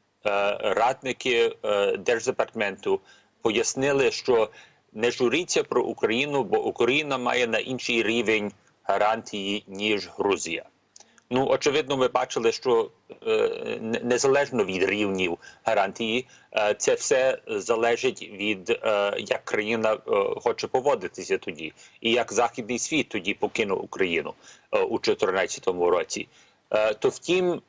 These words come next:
все залежить на, на, е, відносини, як активні ві-,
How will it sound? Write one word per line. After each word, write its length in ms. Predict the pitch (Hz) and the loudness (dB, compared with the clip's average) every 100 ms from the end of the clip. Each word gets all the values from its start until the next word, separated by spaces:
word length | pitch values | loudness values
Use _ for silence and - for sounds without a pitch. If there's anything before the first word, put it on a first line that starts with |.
| - 117 | -8 -8
все 260 | - - 156 | -2 0 2
залежить 640 | 156 135 123 117 127 - | 2 2 2 2 -2 0
на, 120 | 117 113 113 | -2 0 0
на, 280 | 110 107 - - | 2 0 -2 -2
е, 280 | 104 101 95 90 | 2 2 0 -4
відносини, 600 | 107 101 117 - 151 170 | -2 2 0 2 -2 -2
як 300 | 117 110 - | -2 -2 -2
активні 540 | 123 - 117 120 120 | -6 -2 -2 0 -2
ві-, 200 | 113 117 | -2 -4